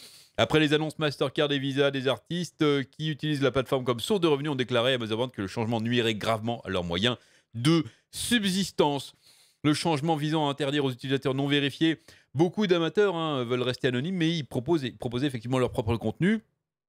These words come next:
en retirer du revenu, mais là, ça sera terminé pour eux, effectivement.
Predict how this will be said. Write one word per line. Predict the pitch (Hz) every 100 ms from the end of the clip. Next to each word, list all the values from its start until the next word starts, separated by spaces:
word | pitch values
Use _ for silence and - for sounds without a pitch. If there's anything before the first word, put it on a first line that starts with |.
| _ _ -
en | - 110
retirer | 139 - 147 143
du | 120
revenu, | 127 135 120 131 202 208
mais | 110
là, | 110 147
ça | 160 104
sera | - 120
terminé | 127 113 98 92 95
pour | - 80 85
eux, |
effectivement. | 92 80 - 69 67